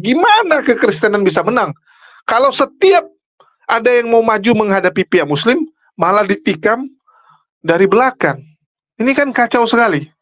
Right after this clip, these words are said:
Kalian bisa lihat, ya, kalau ada pihak Kristen yang menyerang Islam, itu nggak akan didukung seratus persen oleh pendeta. Nggak semua pendeta akan dukung dia,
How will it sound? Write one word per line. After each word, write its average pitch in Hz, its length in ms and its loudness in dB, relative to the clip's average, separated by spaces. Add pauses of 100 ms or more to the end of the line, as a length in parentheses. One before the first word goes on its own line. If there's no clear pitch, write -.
(500)
Kalian 277 240 -4
bisa 233 240 0
lihat, 208 240 2
ya, 226 120 -2 (840)
kalau 233 240 0
ada 262 480 0 (720)
pihak 226 280 2
Kristen 185 520 -2 (1120)
yang 220 240 -2
menyerang 233 400 -2
Islam, 165 440 -2 (400)
itu 440 160 2
nggak 294 240 0
akan 262 200 0
didukung 233 360 2
seratus 214 240 -2
persen 208 400 -4
oleh 160 160 0
pendeta. 147 480 -2 (400)
Nggak 233 160 0
semua 254 280 2
pendeta 254 440 0
akan 165 160 -4
dukung 160 320 -2
dia, 147 240 -2